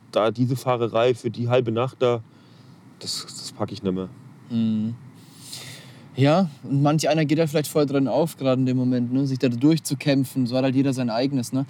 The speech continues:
Speaker 1: Ja, als
Speaker 2: Aber
Speaker 1: Selbstständiger geht es nicht.
Speaker 2: Nee. Das ist auch ein Thema, über das müssen wir noch nachher reden. Ähm, ich würd jetzt aber ganz gerne den Faden noch mal da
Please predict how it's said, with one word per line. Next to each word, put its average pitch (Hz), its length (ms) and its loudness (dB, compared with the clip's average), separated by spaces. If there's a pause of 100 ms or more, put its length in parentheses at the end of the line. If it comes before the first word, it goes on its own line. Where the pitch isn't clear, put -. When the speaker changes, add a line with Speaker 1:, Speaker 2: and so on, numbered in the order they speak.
(180)
Speaker 1:
Ja, 87 240 2
als 104 100 6
Speaker 2:
Aber 139 80 2
Speaker 1:
Selbstständiger 107 480 2
geht 101 160 2
es 101 160 -2
nicht. 92 180 -14 (960)
Speaker 2:
Nee. 104 180 -10 (420)
Das 135 120 2
ist 135 40 -2
auch 143 120 2
ein 147 80 2
Thema, 139 280 2
über 127 120 2
das 127 120 -2
müssen 135 200 -4
wir 117 100 0
noch 117 60 -2
nachher 117 300 -2
reden. 117 220 0 (420)
Ähm, 131 220 4
ich 120 120 0
würd 151 80 4
jetzt 143 100 0
aber 139 140 4
ganz 139 180 0
gerne 139 200 2
den 135 120 2
Faden 139 320 0
noch 143 80 2
mal 143 120 2
da 135 180 2